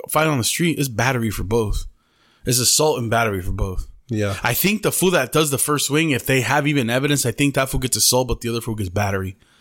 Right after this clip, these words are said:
Speaker 2: Yeah.
Speaker 1: For even if you defend, you have to have, like, incredible amounts of evidence to say, "Look, it was self-defense."
Speaker 2: It depends on the cop, too.
Speaker 1: Yeah. But you have to have incredible amounts.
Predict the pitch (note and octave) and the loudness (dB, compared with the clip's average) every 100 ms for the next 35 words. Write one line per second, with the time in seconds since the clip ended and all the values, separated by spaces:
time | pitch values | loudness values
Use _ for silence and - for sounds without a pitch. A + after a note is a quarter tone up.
0 | - A2 G2+ F#2+ - - D#3 E3 D#3+ C3+ | -4 -2 0 -4 -6 0 2 2 0 -2
1 | D3 C3 - C#3+ - - C#3 D#3+ F3+ F3+ | 0 2 2 0 -4 -4 2 4 4 2
2 | F#3 D#3+ E3+ E3 D#3+ C3+ C3 B2 - E3+ | 0 2 0 0 -2 0 -2 0 2 4
3 | F3 D3+ C#3 C3 C3+ C#3+ C#3+ A#2+ B2+ B2+ | 4 2 2 4 4 4 4 4 4 4
4 | B2 A#2+ - A#2+ A#2+ A2 A2 G2+ A#2+ G#2+ | 2 2 2 2 2 0 -2 0 0 -2
5 | G#2 - G2+ G#2+ - - D#3 C#3+ B2+ A2 | -6 -4 -4 -6 -6 -4 -4 -2 -2 -2
6 | G#2 - A2 G#2 - A2 G#2+ - _ _ | -4 -4 -6 -6 -4 -4 -4 -10 _ _
7 | _ - D3 G#2 - - - - - - | _ -2 0 0 -4 -12 -18 -20 -20 -20
8 | - C#3+ E3 E3 E3+ E3+ E3 D#3+ C3+ D3 | -4 0 4 4 2 2 0 2 2 2
9 | C#3+ C3 A#2 A#2 A#2 A2+ | 2 2 0 2 0 -2